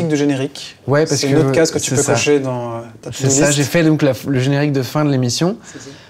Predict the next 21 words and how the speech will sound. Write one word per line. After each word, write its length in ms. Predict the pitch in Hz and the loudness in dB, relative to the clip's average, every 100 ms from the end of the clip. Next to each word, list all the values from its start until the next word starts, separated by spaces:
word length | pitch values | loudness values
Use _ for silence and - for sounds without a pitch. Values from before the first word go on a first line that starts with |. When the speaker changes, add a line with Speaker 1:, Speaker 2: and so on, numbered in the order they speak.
| - 120 | -10 0
Speaker 2:
Ouais, 240 | 151 202 | 2 4
bon 220 | 165 226 | 2 0
souvenir 400 | 226 202 156 214 | 2 0 0 0
parce 180 | 160 135 | -2 -2
que 440 | 180 196 202 180 - | 0 2 2 -2 -2
bon 240 | 135 185 | 0 2
défi, 540 | 170 151 - 180 214 220 | 2 0 -2 -2 0 0
euh, 600 | 147 135 127 127 120 117 113 | 0 0 -2 -2 -4 -4 -2
challenge 340 | 147 160 147 | 0 0 0
accepté 840 | 156 - 135 - 147 180 196 165 131 | -2 -2 -4 0 2 2 0 0 -2
et 60 | |
relevé. 680 | 123 135 143 127 147 170 185 165 | -2 0 0 0 0 0 0 -2
On 220 | 127 120 | -2 -4
a 100 | 110 | -6
bien 260 | 110 160 | -2 0
bossé, 440 | 175 156 - 160 165 | 0 0 -2 -2 0
les 100 | 139 | 0
gars 160 | 123 120 | 0 0
ont 100 | 110 | 0
bien 200 | 139 160 | 0 2
bossé. 480 | 147 - 151 190 | 0 0 0 -2